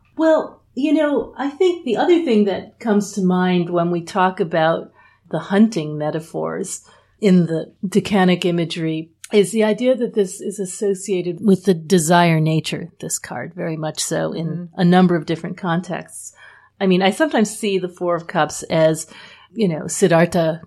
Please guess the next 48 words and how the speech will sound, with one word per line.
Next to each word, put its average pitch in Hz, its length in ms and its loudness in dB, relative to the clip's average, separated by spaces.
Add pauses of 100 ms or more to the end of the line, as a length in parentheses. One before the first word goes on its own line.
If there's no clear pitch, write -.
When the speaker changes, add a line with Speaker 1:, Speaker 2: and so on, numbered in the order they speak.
(160)
Speaker 1:
Gautama 170 480 2
sitting 170 360 0
under 160 200 -2
the 269 60 -4
Speaker 2:
Yeah, 359 160 0
Speaker 1:
tree. 392 100 0
Speaker 2:
I 247 200 2
was 233 100 -2
actually 247 380 -4
gonna 214 160 0
Speaker 1:
Yeah. 196 180 2
Speaker 2:
mention 170 200 -2
that, 214 140 -6
because 208 280 -8
when 214 160 -4
you 208 80 -6
see 262 280 -8
him 226 140 -4
sitting 233 400 -6
there, 185 220 -6
it's, 180 280 -10
it, 180 40 -16
it 180 520 -12
looks 208 300 -10
like, 180 260 -8
you 170 80 -12
know, 165 160 -14
Buddha 165 320 -12
sitting 175 360 -12
under 170 200 -8
the 165 80 -10
Bodhi 170 380 -8
tree 180 440 -6
Speaker 1:
Right. 247 340 4
Speaker 2:
contemplating. 185 560 -2
And 233 320 -6 (280)
there 233 140 0
is 277 300 -4
that 302 160 0
idea, 240 760 0
because 196 440 -2
Jupiter 202 520 2
is, 180 380 -2
uh, 170 240 -6
associated 175 720 -2
with 165 320 -10
Hesed, 196 500 0
that 156 360 -4